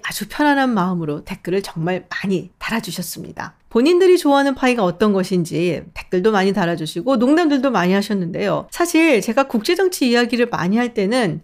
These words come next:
싸움이 좀 나기도 하고 그리고 욕도 좀 먹고 해서 약간 댓글을 보는 게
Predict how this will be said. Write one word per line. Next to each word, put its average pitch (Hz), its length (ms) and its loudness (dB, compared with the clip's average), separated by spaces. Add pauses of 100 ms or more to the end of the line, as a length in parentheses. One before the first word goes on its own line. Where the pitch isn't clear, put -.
(120)
싸움이 277 400 2
좀 262 140 0
나기도 196 400 2
하고 240 560 0
그리고 226 500 -4 (320)
욕도 277 280 -2
좀 302 200 2
먹고 208 600 -2 (100)
해서 - 180 -6
약간 - 380 0
댓글을 254 360 0
보는 208 300 0
게 202 440 -2